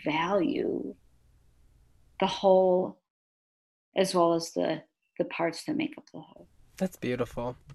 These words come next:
Speaker 2: What might you ask people in positions of power to consider about the arts and their potential for social change in our world?
Speaker 1: Boy, babe.
Speaker 2: <laughs>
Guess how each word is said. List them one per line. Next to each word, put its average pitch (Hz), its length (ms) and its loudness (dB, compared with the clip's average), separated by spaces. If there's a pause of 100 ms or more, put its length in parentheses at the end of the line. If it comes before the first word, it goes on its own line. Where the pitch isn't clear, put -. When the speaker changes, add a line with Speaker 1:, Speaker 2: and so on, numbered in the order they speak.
(200)
Speaker 2:
What 202 300 10
might 220 220 8
you 175 180 4
ask 143 400 4
people 131 400 4
in 127 180 4
positions 131 480 2
of 120 140 2
power 117 420 6
to - 160 -10
consider 131 460 2
about 113 220 4
the 120 100 -4
arts 104 420 0
and 135 100 2
their 127 120 2
potential 123 420 0
for - 100 -4
social 123 360 2
change 117 280 2
in 117 80 -2
our 113 120 0
world? 127 320 -2 (1400)
Speaker 1:
Boy, 202 300 12
babe. 180 360 12
Speaker 2:
<laughs> 220 1700 12